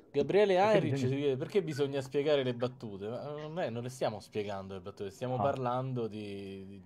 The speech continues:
Speaker 1: di, prendiamo le battute come spunto per parlare di alcune cose. Allora, io vediamo, io mi posso alzare un po'.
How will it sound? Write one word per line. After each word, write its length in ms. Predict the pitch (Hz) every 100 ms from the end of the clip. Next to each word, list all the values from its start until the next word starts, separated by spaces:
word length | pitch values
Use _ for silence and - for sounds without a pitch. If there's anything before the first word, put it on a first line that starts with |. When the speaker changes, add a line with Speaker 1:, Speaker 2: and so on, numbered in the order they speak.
| 190 190
Speaker 1:
di, 120 | 92
prendiamo 520 | - 117 123 143 143
le 100 | 131
battute 440 | 123 127 131 175 151
come 160 | 139 139
spunto 400 | 135 185 185 131
per 180 | 123
parlare 460 | 123 127 139 143 131
di 60 | 123
alcune 340 | 113 123 120
cose. 260 | 117 101 131
Allora, 200 | 131 131
io 120 | 185
vediamo, 320 | 127 120 113
io 120 | 143
mi 100 | 143
posso 300 | 123 113 -
alzare 320 | 110 - 135
un 140 | 131 127
po'. 260 | 139 185